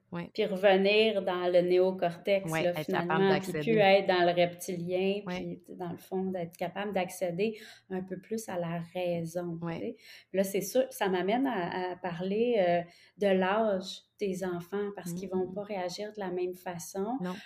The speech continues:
Speaker 2: Un enfant de deux ans à qui on annonce ça sera pas nécessairement agressif, parce
Speaker 1: Non.
Speaker 2: qu'il comprendra peut-être pas la portée de ce qui, ce qui en est. Tout ça, ça va être, ça va être vraiment flou
Speaker 1: Mm-hmm.
Speaker 2: pour l'enfant. Mais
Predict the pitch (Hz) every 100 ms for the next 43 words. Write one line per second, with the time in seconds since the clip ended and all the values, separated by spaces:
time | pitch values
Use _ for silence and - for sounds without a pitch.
0 | - 196 196 190 190 254 247 196 190 180
1 | 175 202 233 190 202 190 185 180 170 165
2 | - 214 233 247 - 175 202 196 190 180
3 | 175 170 175 196 208 180 180 180 170 170
4 | - 302 - 180 170 - 202 175 - 180
5 | 175 175 - 170 - 196 175 - - _
6 | 196 208 175 - - 180 170 170 - 180
7 | 165 214 - - 294 247 175 170 - -
8 | - - 202 190 185 190 196 226 175 -
9 | - 190 214 247 _ _ 175 165 190 185
10 | 202 196 185 170 - 202 202 196 - -
11 | - 180 180 -